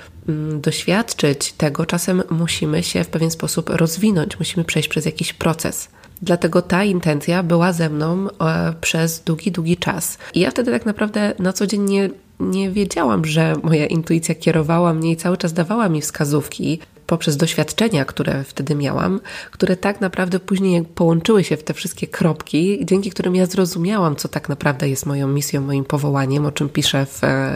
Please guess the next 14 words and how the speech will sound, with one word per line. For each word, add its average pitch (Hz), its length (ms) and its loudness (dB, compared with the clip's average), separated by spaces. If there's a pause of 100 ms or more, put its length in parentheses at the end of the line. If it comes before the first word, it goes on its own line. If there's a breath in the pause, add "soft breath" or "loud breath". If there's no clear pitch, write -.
(220)
w - 60 -18
książce - 640 0 (420 loud breath)
Wyspa 156 280 2
Intuicji, 143 460 0
Odwagi 139 500 0
i 147 40 4
Wiary. 139 400 2 (300 loud breath)
Tam 143 140 2
opisuję 143 400 0
dokładnie 139 400 -2
całą, 135 460 -2 (140)
e, 143 300 -4
całą 143 280 0
historię. - 600 0